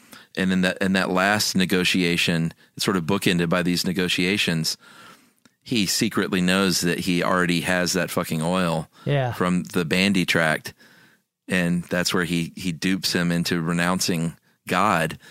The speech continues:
Speaker 1: And, uh, that's, <laughs> I mean, that is such a power play.
Speaker 2: He's, he's a drunk, like, he's just a slurring,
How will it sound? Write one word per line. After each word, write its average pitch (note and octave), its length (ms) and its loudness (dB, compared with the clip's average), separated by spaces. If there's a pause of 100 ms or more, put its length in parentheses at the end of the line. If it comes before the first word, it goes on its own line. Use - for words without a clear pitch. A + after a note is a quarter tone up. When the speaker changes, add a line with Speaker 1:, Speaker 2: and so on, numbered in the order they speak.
(380)
Speaker 1:
And, F2 340 2
uh, E2+ 400 0
that's, - 400 -2
<laughs> - 40 -4
I B2 120 -4
mean, G#2 240 -2
that E2+ 160 -4
is F2 140 -6
such - 320 -4
a F#2+ 80 -4
power F2+ 400 -2
play. - 320 -6 (1400)
Speaker 2:
He's, A3+ 580 0 (960)
he's F3+ 320 0
a E3+ 100 4
drunk, D3 1040 0 (560)
like, D#3 160 4
he's F3 220 2
just - 220 -6
a D#3+ 60 2
slurring, F3 1080 4